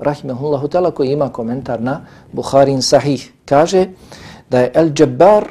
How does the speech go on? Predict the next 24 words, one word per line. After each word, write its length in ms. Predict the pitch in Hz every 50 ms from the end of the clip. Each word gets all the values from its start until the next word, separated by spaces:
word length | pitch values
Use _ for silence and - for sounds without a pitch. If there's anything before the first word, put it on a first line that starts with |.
| - _ _ _ _ _ _ _ _ _ _ _ _ _ _ _ _ _ _ _
onaj 480 | 135 165 196 196 190 190 185 180 170 120 - - - - _ - _
Allah 300 | - 143 165 196 196 175
subhanahu 480 | - - 156 - - - 165 160 151 143
wa 60 | 139
ta'ala, 240 | 135 - 156 147 135
dakle, 340 | 131 139 147 - - 135 127 -
koji 580 | - - 143 143 143 151 175 196 196 196 196 - _ _ _ _ _
sva 520 | - - - - 147 143 190 202 - - - - _
svoja 580 | _ - - - - 127 135 151 160 160 143 - -
stvorenja 840 | - - - - - 131 127 123 127 135 147 165 170 175 175 165 156 - - _ _
podčinjava 920 | - 123 120 - - - 151 170 185 190 185 180 175 160 160 151 143 147 -
sebi 540 | - - - - 165 175 160 165 156 143 - _
onako 400 | 143 131 123 139 160 165 - 143
kako 280 | - 143 131 - 165 -
on 140 | 165 160 156
hoće 460 | 131 - 143 151 151 - 156 139 127 - - _
i 280 | - 170 185 185 185 - - _ _ _ _ _ _ _ _ -
u 80 | 147
čemu 280 | - - 151 147 143 - -
on 140 | 135 123
hoće. 340 | 117 - - 107 - - - - _ _ _ _ _ _ _ _ _ _ _ _ _ _ _ _ _ _ - - - - - - - _ _ _
El 140 | 120 127 131
Džebar 540 | 123 143 135 123 123 151 156 185 196 202 - - - _ _ _ _ _ _ _ _ _ _
jeste 380 | - 120 - - - 131 113 -